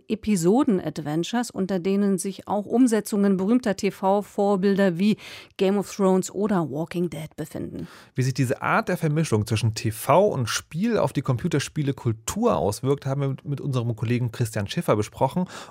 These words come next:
Speaker 2: und wollten als erstes von ihm wissen, welche Instrumente der klassischen Fernsehserie diese Episoden-Adventures denn übernommen haben.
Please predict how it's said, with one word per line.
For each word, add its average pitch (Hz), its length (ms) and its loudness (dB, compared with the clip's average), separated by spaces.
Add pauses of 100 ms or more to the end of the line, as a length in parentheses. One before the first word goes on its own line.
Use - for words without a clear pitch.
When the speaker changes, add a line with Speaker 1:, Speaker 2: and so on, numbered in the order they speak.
Speaker 2:
und 208 280 4
wollten 143 220 6
als 120 160 -2
erstes 139 320 2
von 123 160 0
ihm 113 120 0
wissen, 113 240 -2
welche 104 240 0
Instrumente 131 640 0
der 107 120 2
klassischen 131 520 -4
Fernsehserie 127 800 0
diese 110 220 0
Episoden-Adventures 110 880 -4
denn - 140 -4
übernommen 104 520 0
haben. 82 340 -12